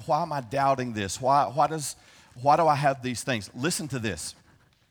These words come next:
The Prince of Preachers. Anybody know who that is?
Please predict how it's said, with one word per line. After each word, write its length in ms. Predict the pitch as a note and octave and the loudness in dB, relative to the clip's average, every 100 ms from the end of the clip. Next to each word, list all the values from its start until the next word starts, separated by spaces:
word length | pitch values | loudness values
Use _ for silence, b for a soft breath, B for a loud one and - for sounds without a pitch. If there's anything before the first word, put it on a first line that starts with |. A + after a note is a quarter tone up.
| _ _ _ _ _ _ _ _ | _ _ _ _ _ _ _ _
The 100 | A#2+ | -6
Prince 520 | - - E3 F3 - D3+ | -2 0 0 -2 -4 -8
of 180 | A#2 | -8
Preachers. 480 | - D3 C#3 - G2+ | -6 -4 -4 -6 -8
Anybody 260 | D#3 D#3+ D3+ | -4 -2 -2
know 100 | C#3+ | -4
who 120 | C#3 | -6
that 180 | C3 A#2+ | -6 -6
is? 380 | B2 B2+ - | -8 -10 -16